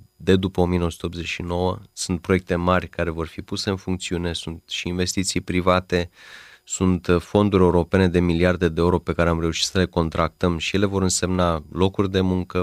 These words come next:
vor însemna producție mai mare, deci o factură mai mică pentru români. Suntem, uh, independenți din punct de vedere energetic sau foarte aproape de asta. Suntem, uh, cu marile proiecte strategice în grafic, programul nuclear,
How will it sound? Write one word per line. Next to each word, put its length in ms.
vor 100
însemna 340
producție 540
mai 180
mare, 300
deci 220
o 60
factură 480
mai 180
mică 340
pentru 340
români. 420
Suntem, 640
uh, 460
independenți 760
din 120
punct 220
de 100
vedere 160
energetic 600
sau 160
foarte 340
aproape 400
de 100
asta. 520
Suntem, 580
uh, 240
cu 160
marile 440
proiecte 380
strategice 680
în 120
grafic, 460
programul 440
nuclear, 500